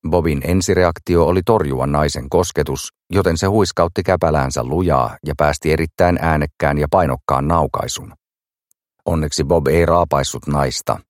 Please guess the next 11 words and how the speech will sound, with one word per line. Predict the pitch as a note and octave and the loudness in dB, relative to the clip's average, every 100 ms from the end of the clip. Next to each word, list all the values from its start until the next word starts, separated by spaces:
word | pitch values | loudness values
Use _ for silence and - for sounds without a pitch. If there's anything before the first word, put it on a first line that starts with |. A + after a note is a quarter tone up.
| _ | _
mutta | F2+ F2 E2+ | -4 0 0
hän | F#2 | 2
säikähti | A#2 F2 D2+ C#2 - | 2 2 0 -6 -6
kuitenkin | - D2 - C2 C2+ C2 | -4 -4 -2 -6 -6 -4
hieman, | F2 D#2+ C2 B1 A1+ | 0 2 0 -4 -4
minkä | D2 D2 D2 | -6 -4 -2
vuoksi | D#2+ D#2 D2+ | -2 -2 -2
minun | E2+ D#2 C#2+ | 0 0 0
oli | D2 E2 | -2 0
pakko | F2 - D#2+ | -2 -2 -2
viettää | D#2+ D#2+ - C#2+ | 0 0 0 -4